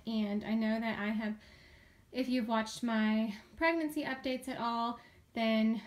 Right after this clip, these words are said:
I've mentioned this a few times that my kids came,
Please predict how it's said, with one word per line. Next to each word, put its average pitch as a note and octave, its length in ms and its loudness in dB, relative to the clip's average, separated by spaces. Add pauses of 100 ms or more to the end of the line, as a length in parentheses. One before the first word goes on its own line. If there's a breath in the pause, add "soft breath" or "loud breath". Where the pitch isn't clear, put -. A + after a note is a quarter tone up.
I've A3+ 220 -2
mentioned A3 380 2
this G#3+ 100 2 (120)
a G#3+ 40 -8
few D4+ 240 0
times C#4+ 480 -2
that A3+ 260 0
my A3+ 180 -2
kids A3+ 520 -4 (100)
came, G#3+ 680 0